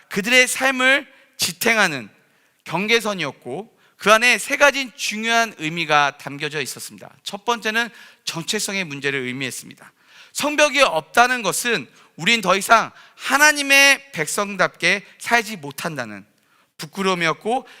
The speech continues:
자기 자신이 잃어버린 상태를 의미했습니다. 두 번째, 안전의 문제였습니다. 성벽이 무너지면 외부의 침입에 그대로 노출될 수밖에 없었기에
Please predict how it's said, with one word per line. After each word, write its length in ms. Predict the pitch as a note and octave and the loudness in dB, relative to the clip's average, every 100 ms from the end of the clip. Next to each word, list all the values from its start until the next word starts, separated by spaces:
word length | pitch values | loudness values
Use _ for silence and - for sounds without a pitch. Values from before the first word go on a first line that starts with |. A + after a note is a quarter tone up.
| _ | _
자기 420 | - - D#3 E3+ E3+ | -8 -2 -2 -2 -6
자신이 400 | C#3+ C3+ D#3+ D3 | -6 -4 -4 -2
잃어버린 420 | C3+ D3 C#3+ C#3+ | -2 -2 -4 -6
상태를 640 | - G3+ F3+ F3+ F#3+ - - | -8 -8 -4 -2 -4 -8 -8
의미했습니다. 800 | C#3+ D#3 C3+ - - - - _ _ - - _ | -6 -4 -4 -8 -16 -20 -20 _ _ -20 -20 _
두 140 | - | -6
번째, 480 | F3 G#3 F#3+ G#3+ E3+ - | -2 -2 2 2 2 2
안전의 600 | C#3 D#3 F#3 F#3 F3+ D3 | -2 -2 -4 -2 -2 -4
문제였습니다. 840 | A#2+ C3+ C#3 B2 - A#2+ - - _ _ _ - | -8 -10 -8 -8 -10 -16 -20 -20 _ _ _ -14
성벽이 560 | - A#3 A#3 A3 A3+ E3 B2+ | -10 -2 -2 0 -2 -4 -12
무너지면 720 | C#3+ G3 F#3 C#3+ C3 F3 G#2+ _ _ _ _ | -8 -6 -6 -6 -4 -4 -6 _ _ _ _
외부의 600 | B2+ D#3 F#3+ A3 A3 A3 | 0 2 2 0 0 0
침입에 640 | A3 - B3 G#3+ A3 F3 - - _ | -2 -8 -6 -2 0 0 -6 -16 _
그대로 640 | - F3 G3+ G3+ G#3 G3+ - _ | -8 0 0 0 -4 -8 -12 _
노출될 960 | C#3 E3+ F#3+ - B3+ A#3+ A#3 - - D3+ | -10 -10 -4 -2 0 -2 -4 -12 -8 -6
수밖에 680 | D3+ - F#3 F3+ - F3+ E3 | -6 -4 -4 -4 -2 0 -2
없었기에 800 | - A#2+ - E3 - F#3+ D3 - | -6 -12 -8 -8 -2 0 0 -4